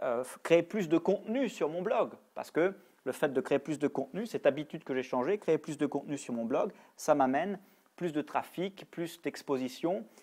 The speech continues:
euh, plus de contacts et donc plus de, plus de résultats par la suite. Ok ? Donc, si vous voulez plus d'argent, revenez obligatoirement ici, en passant par la case émotion, revenez obli-, <laughs> obligatoirement ici sur vos habitudes. Quelles sont les habitudes que vous devez changer ? Et vous les savez.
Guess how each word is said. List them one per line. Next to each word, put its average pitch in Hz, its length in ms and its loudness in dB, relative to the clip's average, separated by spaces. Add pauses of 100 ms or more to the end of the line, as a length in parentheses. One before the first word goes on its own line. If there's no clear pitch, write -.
(180)
euh, 117 180 2
plus 170 280 -4
de 143 100 4
contacts 147 600 2
et 139 120 2
donc 156 300 -2
plus 160 180 -4
de, 151 300 -6
plus 151 140 -6
de 143 80 0
résultats 127 360 -2
par 117 100 -2
la 107 80 -2
suite. - 240 -12 (400)
Ok ? 135 180 0 (340)
Donc, 160 220 -2 (140)
si - 240 -6
vous 254 60 -2
voulez 226 220 4
plus 196 220 -2
d'argent, 170 500 2
revenez 208 640 6 (160)
obligatoirement 180 840 4 (320)
ici, 175 440 -2 (180)
en 131 100 2
passant 156 300 2
par 147 120 4
la 135 120 2
case 135 240 2
émotion, 135 480 -2
revenez 160 260 -2
obli-, 165 420 -2
<laughs> - 100 -10
obligatoirement 151 560 -4
ici 160 340 -6 (200)
sur 175 380 2
vos 143 160 -4
habitudes. 135 340 -2
Quelles 175 160 0
sont 180 280 -6 (260)
les 139 160 0
habitudes 135 380 -2
que 143 80 -2
vous 131 160 0
devez 165 160 -2
changer ? 185 280 2
Et 196 40 6
vous 196 100 0
les 202 100 4
savez. 202 340 2